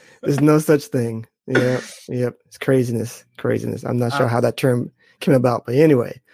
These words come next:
Speaker 1: Let's get to the
Speaker 2: Yeah.
Speaker 1: next, let's get to the next, next S. What's,
Speaker 2: Yeah, and
Speaker 1: what's
Speaker 2: you
Speaker 1: the
Speaker 2: gotta
Speaker 1: next
Speaker 2: be
Speaker 1: S?
Speaker 2: good at opti-, and you,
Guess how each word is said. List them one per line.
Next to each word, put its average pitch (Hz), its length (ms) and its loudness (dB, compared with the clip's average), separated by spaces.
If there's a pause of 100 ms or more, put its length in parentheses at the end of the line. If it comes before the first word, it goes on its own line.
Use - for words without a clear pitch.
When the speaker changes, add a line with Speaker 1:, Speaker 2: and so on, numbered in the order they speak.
(420)
Speaker 1:
Let's - 120 -8
get 202 100 0
to 156 40 -2
the 147 80 0
Speaker 2:
Yeah. 151 60 6
Speaker 1:
next, 143 180 2
let's 147 120 -6
get 165 120 0
to 151 60 -6
the 156 40 2
next, 147 240 0
next 151 260 -4
S. 147 240 -2
What's, 151 120 0
Speaker 2:
Yeah, - 60 -2
and - 40 -12
Speaker 1:
what's 175 140 0
Speaker 2:
you 180 60 -2
Speaker 1:
the 165 40 -8
Speaker 2:
gotta 233 140 4
Speaker 1:
next 196 80 -2
Speaker 2:
be 196 80 -4
Speaker 1:
S? - 80 -2
Speaker 2:
good 180 100 4
at 165 80 6
opti-, 160 420 0
and 160 160 -6
you, 170 140 -4